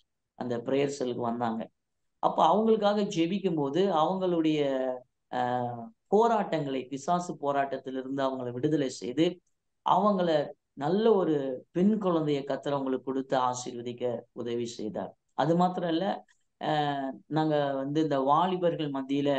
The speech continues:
நான் ஊழியம் செஞ்சிருக்கேன். வாலிபர்களுக்கு ஆண்டவர் பயன்படுத்தி இருக்கார். அது மாத்திரம் இல்ல, சிறுவர்கள் மத்தியில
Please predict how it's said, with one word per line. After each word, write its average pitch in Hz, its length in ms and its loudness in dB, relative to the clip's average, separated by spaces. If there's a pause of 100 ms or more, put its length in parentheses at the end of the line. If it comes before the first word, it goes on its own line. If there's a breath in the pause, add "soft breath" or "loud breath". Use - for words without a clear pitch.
(320)
நான் 131 200 -4
ஊழியம் 139 380 0 (100)
செஞ்சிருக்கேன். 127 420 -4
வாலிபர்களுக்கு 143 760 0
ஆண்டவர் 123 320 -4
பயன்படுத்தி 123 500 -8
இருக்கார். 113 360 -10 (120)
அது 147 200 0
மாத்திரம் 185 300 2
இல்ல, 180 120 -2
சிறுவர்கள் 214 640 2
மத்தியில 156 360 0